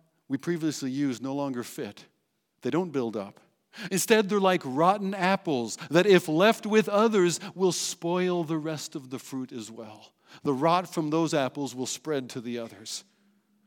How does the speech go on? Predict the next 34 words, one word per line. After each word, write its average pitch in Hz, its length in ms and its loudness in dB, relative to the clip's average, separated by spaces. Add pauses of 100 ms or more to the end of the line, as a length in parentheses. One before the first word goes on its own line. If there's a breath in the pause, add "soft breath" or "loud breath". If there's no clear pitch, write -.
(140)
It'll 139 140 0
spoil 156 400 0
the 120 80 -4
bond 131 320 0
that 123 60 -2
we 123 100 0
have 123 160 -2
together 117 340 0
in 113 100 -6
Christ. 120 360 -10
How 147 80 2
do 180 60 -6
you 175 80 -4
see 180 140 -6
that 165 160 -2
happen? 180 420 -8 (640 soft breath)
Well, 175 80 -10
don't 233 160 -4
just 196 180 -6
think 147 120 -2
about 117 460 -2
ugly 135 400 -2
or 101 80 -2
vulgar 127 580 -4 (120)
words. 107 480 -6 (280 loud breath)
Think 208 140 -8
about 180 340 -2 (360)
criticism, 107 720 -6 (920)
which - 160 -10
can 175 180 -4
be 147 140 -6
so 147 340 -4
nicely 107 640 -10
said. - 460 -16